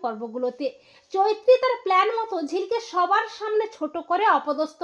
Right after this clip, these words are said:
করে, এমনকি সাক্ষর চোখেও ঝিলকে ছোট করে। এরপর হঠাৎই ঝিল অসুস্থ হয়ে পড়ে। সাক্ষ্য ঝিলের চেক আপ করে বলে ঝিলকে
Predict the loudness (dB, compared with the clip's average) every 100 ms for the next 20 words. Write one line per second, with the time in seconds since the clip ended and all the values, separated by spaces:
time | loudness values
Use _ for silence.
0 | -6 -4 -4 -4 -6 -8 -10 _ _ -12
1 | -4 -4 -4 -4 -4 -4 -6 -6 -6 -6
2 | -4 -8 -6 -10 -6 -6 -6 -8 -10 -10
3 | _ _ -4 -2 0 -2 -2 -2 -2 -2
4 | -2 -2 -4 -6 -6 -8 -10 -4 -2 -2
5 | -4 -8 -14 _ _ 0 2 2 0 0
6 | 0 -2 -2 -6 -4 -6 -4 -6 -2 -2
7 | -2 -2 -6 -4